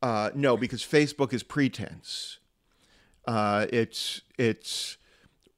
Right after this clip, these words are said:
refined image of what one wants people to see, as opposed to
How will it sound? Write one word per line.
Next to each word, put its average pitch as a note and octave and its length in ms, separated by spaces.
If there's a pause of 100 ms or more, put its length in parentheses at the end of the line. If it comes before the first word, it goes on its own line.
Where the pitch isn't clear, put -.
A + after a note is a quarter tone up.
(120)
refined A#2+ 1300 (440)
image A#2 500
of G#2 180
what A2 240
one A2+ 300
wants A2+ 360
people G#2+ 340
to A2 120
see, G2 600 (480)
as A#2 220
opposed B2+ 760
to A2 460